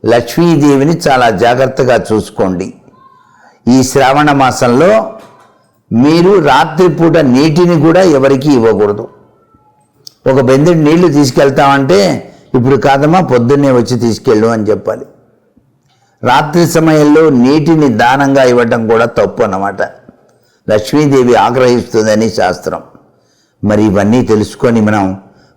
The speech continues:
మన జీవితాన్ని సుసంపన్నం చేసుకుందామా? మాచిరాజు భక్తి ప్రేక్షకులందరికీ కృతజ్ఞతాభినందనలు.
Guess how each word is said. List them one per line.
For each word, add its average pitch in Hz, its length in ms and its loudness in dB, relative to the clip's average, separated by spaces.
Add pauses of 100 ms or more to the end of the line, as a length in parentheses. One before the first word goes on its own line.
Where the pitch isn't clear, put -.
మన 107 200 -2
జీవితాన్ని 113 560 -2
సుసంపన్నం 104 600 -6
చేసుకుందామా? 101 760 -4 (300)
మాచిరాజు 196 840 -6
భక్తి 170 800 -12 (180)
ప్రేక్షకులందరికీ 156 1400 -12 (320)
కృతజ్ఞతాభినందనలు. 139 1400 -14